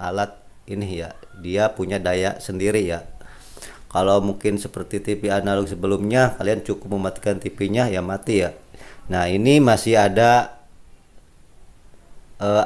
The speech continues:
alat elektronik yang satu lagi ya. Nah, ini masih standby nih, masih me-, menangkap sinyal dari, masih bekerja. Nah,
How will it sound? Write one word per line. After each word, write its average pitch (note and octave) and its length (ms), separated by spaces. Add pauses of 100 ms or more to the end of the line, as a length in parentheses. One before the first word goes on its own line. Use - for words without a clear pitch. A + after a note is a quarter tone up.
alat G#2 320
elektronik G#2 720
yang G#2 320
satu G2+ 320
lagi A2+ 320
ya. F2+ 240 (480)
Nah, F2 160
ini A#2 320
masih A#2+ 320
standby G#2+ 560
nih, F2 400 (160)
masih G2+ 480
me-, F2+ 240
menangkap F2+ 560
sinyal F#2+ 400
dari, F2+ 160
masih F#2+ 320
bekerja. G#2 560 (320)
Nah, G2+ 300